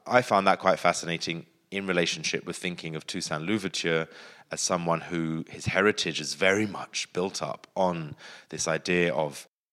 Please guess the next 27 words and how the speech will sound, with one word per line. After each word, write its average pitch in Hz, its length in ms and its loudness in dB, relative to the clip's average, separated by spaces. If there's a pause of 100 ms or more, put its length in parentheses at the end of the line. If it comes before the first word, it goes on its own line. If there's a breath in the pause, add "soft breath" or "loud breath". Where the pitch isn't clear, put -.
(280)
this 85 240 -2
liquid, 87 600 0 (480)
of, 92 160 4
of 104 140 4
the 90 120 0
ocean 87 560 4 (460 loud breath)
as, 90 120 2 (100)
as 90 180 4
a 85 40 0
medium 90 760 2
for - 160 -8
the, 85 100 -2 (100)
for - 160 -8
the 80 100 -6
transportation 95 840 2
of 80 140 -10
bodies, 90 540 2 (260 soft breath)
culture, 85 540 0
language, 85 540 0
history 87 440 -6 (100)
through 90 300 -4
the 80 240 -4 (160)
Atlantic 80 380 -6
slave 107 280 0
trade. 156 380 0 (640 loud breath)
He's, 80 240 -6
he, 85 200 -12